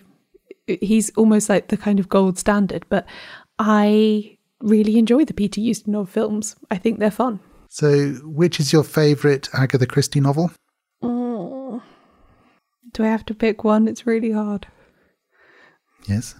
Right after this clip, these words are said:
Speaker 2: this is the point of the question.
Speaker 1: <laughs> I will say A Murder Is Announced.
Speaker 2: Which is your favourite Dorothy L Sayers?
Speaker 1: Gaudy Night.
Speaker 2: Which is your favourite murder?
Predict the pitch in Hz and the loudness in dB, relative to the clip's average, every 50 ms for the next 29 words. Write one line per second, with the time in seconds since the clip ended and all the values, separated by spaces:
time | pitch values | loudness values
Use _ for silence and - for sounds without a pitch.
0 | - - 220 214 - 123 - - 127 - - 120 113 104 - 110 - 302 - - | 0 2 2 2 2 0 -2 -2 -4 2 2 2 2 2 -2 -2 -2 -2 -2 -2
1 | 117 110 - - 123 123 139 135 330 311 - - 320 302 - 320 320 - - - | -4 -4 -4 -2 -2 -2 0 2 0 0 0 0 -2 -2 0 -2 -4 -4 -4 -18
2 | - - - - - - - - - - - - - - _ _ _ _ _ _ | -16 -14 -12 -12 -12 -12 -14 -14 -12 -12 -12 -12 -14 -20 _ _ _ _ _ _
3 | _ _ _ _ _ _ _ _ - 214 202 214 214 214 214 - 214 214 214 214 | _ _ _ _ _ _ _ _ -8 -4 -2 -2 -2 -2 -2 -4 -6 -6 -6 -8
4 | _ - 202 196 208 208 202 196 190 185 185 185 185 180 185 180 180 - - - | _ -4 -2 0 2 2 2 2 0 0 -2 -4 -4 -2 -2 -4 -4 -4 -8 -14
5 | _ - - - - _ _ _ _ _ _ _ _ _ _ - 117 131 139 135 | _ -20 -20 -20 -20 _ _ _ _ _ _ _ _ _ _ -2 2 2 2 2
6 | - 135 123 110 123 117 101 - - 123 117 110 104 113 110 - 120 113 113 110 | 0 -4 -2 -2 -2 -4 -4 -2 0 0 0 0 0 -2 -4 -2 -2 0 0 0
7 | - - 117 110 110 - - - 120 127 143 170 180 - - - - - _ _ | 0 0 0 0 0 -2 -2 -2 0 0 0 -2 -2 -4 -8 -14 -16 -20 _ _
8 | _ _ _ - - 226 226 220 214 202 190 190 202 247 - _ - - 127 127 | _ _ _ 0 2 2 2 4 2 -2 -6 -6 -8 -12 -18 _ -14 -2 0 0
9 | 135 127 - - 131 117 127 127 113 - - - 131 131 123 113 117 131 131 120 | 0 0 0 -4 -2 0 0 0 -2 -2 -2 -2 0 0 0 0 -2 0 2 2
10 | 123 127 131 160 165 175 185 | 2 4 2 2 2 0 0